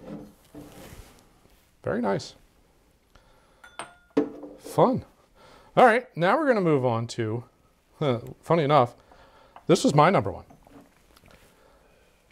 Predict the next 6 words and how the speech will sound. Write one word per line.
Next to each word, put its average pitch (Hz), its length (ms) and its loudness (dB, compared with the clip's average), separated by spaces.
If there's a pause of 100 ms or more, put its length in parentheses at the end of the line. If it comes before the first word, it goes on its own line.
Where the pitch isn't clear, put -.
(100)
This 156 240 -4
is 165 100 -4
what 143 100 4
I 143 140 10
picked, - 400 -8 (880)
which - 360 -4